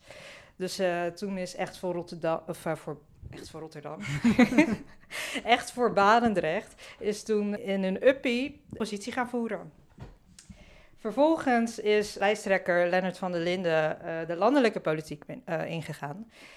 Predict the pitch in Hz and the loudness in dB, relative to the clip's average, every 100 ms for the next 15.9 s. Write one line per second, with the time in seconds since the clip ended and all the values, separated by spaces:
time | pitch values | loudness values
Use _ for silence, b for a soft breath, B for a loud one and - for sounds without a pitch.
0 | B - 175 180 170 156 151 - 160 156 | B -16 -10 -6 -4 -4 -4 -2 -2 -2
1 | - 208 262 254 - - 175 240 294 - | 2 6 8 6 2 0 0 0 -4 -16
2 | _ - _ _ _ _ _ _ - 208 | _ -20 _ _ _ _ _ _ -6 0
3 | 202 202 202 202 196 190 190 196 196 202 | 2 2 0 -2 0 2 2 0 -2 2
4 | 196 185 190 220 247 - 226 202 208 202 | 4 4 4 6 6 4 6 6 8 6
5 | 180 185 - 190 180 180 165 175 180 160 | 4 0 -2 -4 -4 -6 -2 0 0 -2
6 | 147 156 - - - 196 202 202 196 190 | -6 -8 -12 -10 -4 -2 -4 -8 -8 -10
7 | 180 190 196 175 170 165 156 175 B B | -4 -4 -4 -6 -6 -6 -6 -8 B B
8 | - 247 214 160 180 214 185 - - - | 2 4 4 0 0 0 -2 -6 -12 -12
9 | - _ b b b b b b b - | -18 _ b b b b b b b -14
10 | - 262 262 247 247 226 - 277 302 311 | -4 0 6 8 8 6 2 6 8 8
11 | 285 - 226 226 226 226 220 208 - 190 | 6 4 4 4 4 -2 -2 -4 -4 -2
12 | 180 180 - 170 185 196 196 233 294 - | -2 -4 -8 -8 -6 -4 0 0 -2 -6
13 | - - 175 185 180 180 175 175 165 160 | -20 -12 -10 -8 -6 -6 -8 -10 -8 -10
14 | - 151 151 202 190 214 202 196 226 - | -12 -12 -10 -10 -8 -4 -4 -2 -2 -2
15 | - - 220 233 220 214 220 226 285 | -8 -4 -2 0 0 0 0 -2 -6